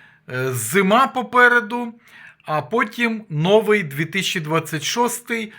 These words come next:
сезон: Садовий, огородній, дачний, фермерський, ну і, е, так дальше, у кого що є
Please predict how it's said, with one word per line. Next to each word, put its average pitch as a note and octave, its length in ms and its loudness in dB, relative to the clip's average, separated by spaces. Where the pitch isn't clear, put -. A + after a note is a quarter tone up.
сезон: G3 680 0
Садовий, G3 960 2
огородній, E3 920 0
дачний, E3 760 2
фермерський, E3+ 960 -2
ну G#3+ 200 -6
і, D#3+ 340 -2
е, A#2+ 400 -6
так D3+ 220 2
дальше, F3+ 460 2
у D3+ 240 -8
кого D#3+ 320 -2
що - 320 -4
є A2 340 -8